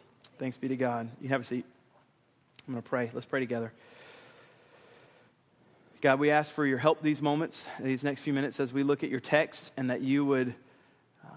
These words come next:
open up our hearts to hear all the things that the Holy Spirit wants to teach us and challenge us with. And I pray that you would help me be,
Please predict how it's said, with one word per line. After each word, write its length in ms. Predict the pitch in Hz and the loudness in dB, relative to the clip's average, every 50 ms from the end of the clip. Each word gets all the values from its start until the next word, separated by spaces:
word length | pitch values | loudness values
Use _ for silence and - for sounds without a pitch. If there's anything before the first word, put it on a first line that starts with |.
| - - - - - | -18 -18 -10 -2 2
open 260 | 147 156 151 175 165 | 2 4 4 4 4
up 140 | 165 165 165 | 4 4 2
our 100 | 147 135 | 2 4
hearts 340 | 131 147 156 - - - - - - - _ _ _ _ _ _ _ _ _ _ _ _ _ - | 4 2 2 2 -2 -10 -16 -16 -20 -20 _ _ _ _ _ _ _ _ _ _ _ _ _ -12
to 540 | - - 139 127 127 127 123 123 127 - - | -6 -2 0 0 2 2 0 0 -2 -4 -6
hear 460 | - - - - 160 156 156 160 170 - | -12 -12 -6 -2 0 2 2 2 2 2
all 160 | 135 143 147 | 2 2 2
the 120 | 143 143 | 2 0
things 360 | 139 - 139 143 147 143 127 - | -2 -2 -2 0 -2 -2 -2 -2
that 280 | 135 135 117 - - | -2 -2 -2 -4 -8
the 80 | - 120 | -12 -12
Holy 340 | - - - 160 156 160 151 | -8 -4 -2 0 2 2 0
Spirit 320 | - - - 143 143 131 | -2 -2 0 2 2 2
wants 160 | 117 131 135 - | 2 -2 -6 -8
to 120 | - 113 - - | -12 -16 -16 -12
teach 260 | - - 165 - - | -10 -10 -8 -2 0
us 220 | 170 165 147 - | -2 -2 -2 -4
and 100 | 123 120 | -6 -6
challenge 420 | 117 - - 139 135 139 143 143 151 | -4 0 0 0 0 0 -2 -2 -4
us 160 | 147 - - | -6 -4 -2
with. 220 | 139 143 165 180 175 - - - _ _ _ _ _ - _ _ _ | -2 -2 -2 -2 -6 -12 -20 -20 _ _ _ _ _ -20 _ _ _
And 100 | - - | -8 -8
I 40 | 123 | -4
pray 160 | - - 135 | 0 0 0
that 80 | 131 127 | 2 2
you 80 | 127 | 0
would 80 | 127 120 | 0 0
help 140 | 127 - - | -2 0 0
me 160 | 139 135 135 | 0 0 0
be, 260 | 123 135 131 127 123 | 0 0 0 0 0